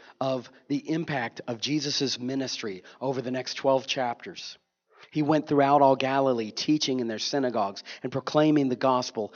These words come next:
of the kingdom and healing every disease and every affliction among the people. So his fame spread throughout all Syria, and they brought him all the sick, those afflicted with various diseases and pains, those oppressed by demons,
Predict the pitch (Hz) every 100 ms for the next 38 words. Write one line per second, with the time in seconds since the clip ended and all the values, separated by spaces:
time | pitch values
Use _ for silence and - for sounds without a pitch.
0 | - 127 127 - 151 147 127 110 - 131
1 | 127 151 165 151 139 - 127 131 123 123
2 | 113 123 113 - - 139 143 147 143 143
3 | 123 - 143 - 135 110 104 - 135 143
4 | 135 127 131 147 143 123 101 - _ _
5 | _ - - 160 143 - 175 160 147 -
6 | 160 160 151 - 143 120 117 131 143 -
7 | 170 151 143 117 101 - - 151 139 151
8 | 151 147 139 131 160 156 135 - - 135
9 | - - - 156 160 143 - 165 - 139
10 | 131 120 165 160 147 - 127 131 165 156
11 | 131 107 - 127 - 143 147 123 - -
12 | - 160 151 - 165 156 - - 131 123
13 | 147 160 143 113 -